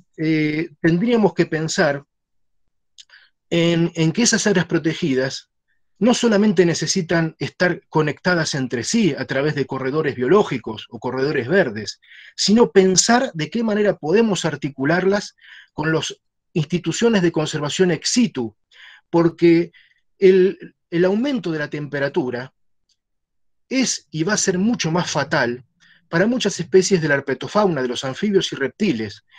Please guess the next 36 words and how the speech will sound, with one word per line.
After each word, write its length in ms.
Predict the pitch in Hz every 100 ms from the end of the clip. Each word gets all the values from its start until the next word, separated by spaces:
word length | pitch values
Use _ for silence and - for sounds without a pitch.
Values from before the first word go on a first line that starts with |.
| -
que 160 | - 208
no 120 | 226
tienen 260 | 233 226 190
gran 240 | 233 208
capacidad 520 | 185 175 160 165 160
de 60 | 156
huida, 480 | 170 220 143 117 - - - -
su, 320 | - 160 170
su, 540 | 165 170 160 156 156 - _ _
su 160 | -
capacidad 440 | 143 156 156 - 202
de 60 |
fuga 280 | 170 226 196
es 60 | 156
limitada, 760 | 185 156 156 202 196 131 104 - _ - _
y 140 | 170 170
sobre 260 | 185 180
todo 320 | 170 240 175
cuando 240 | - 143 143
se 140 | 160
trata 340 | 160 214 160 139
de 80 |
endemismos, 800 | 143 143 165 220 110 123 147 - _ _ _ - _
nos 160 | 147
vamos 320 | 170 220 196
a 60 | 190
encontrar 520 | 180 175 175 165 147
con 220 | 143 139
que 300 | 135 131 135 - -
si 220 | - 151
los 320 | 147 139 - _
aborda 640 | - 139 226 208 123 113 104 - _
un 160 | - 185
cambio 400 | 185 214 170 147
de 100 | 135
temperatura, 800 | 135 120 123 127 196 123 131